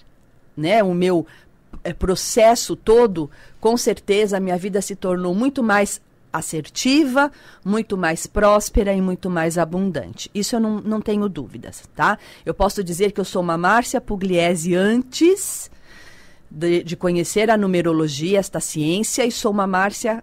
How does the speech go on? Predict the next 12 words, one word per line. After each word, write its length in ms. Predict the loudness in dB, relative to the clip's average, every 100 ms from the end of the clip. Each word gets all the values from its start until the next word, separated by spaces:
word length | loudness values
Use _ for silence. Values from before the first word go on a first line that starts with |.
| -14 -10
Pugliese 640 | -6 -2 2 4 2 2 0
após, 680 | 0 4 4 4 0 -10 -14 _ -20 -20 _ 0
ãh, 520 | 2 2 2 -2 -4 -4
conhecer 720 | 0 2 2 0 4 4 4 0
o 120 | -4
estudo 360 | -4 -2 -4 -2
numerológico 800 | -2 -2 0 0 2 0 -2 -4
e 80 | -2
aplicar 800 | -2 0 -4 -4 0 2 2 0 -6
na 180 | -2 -2
minha 260 | 0 -2
vida 520 | -4 -6 -6 -4 -6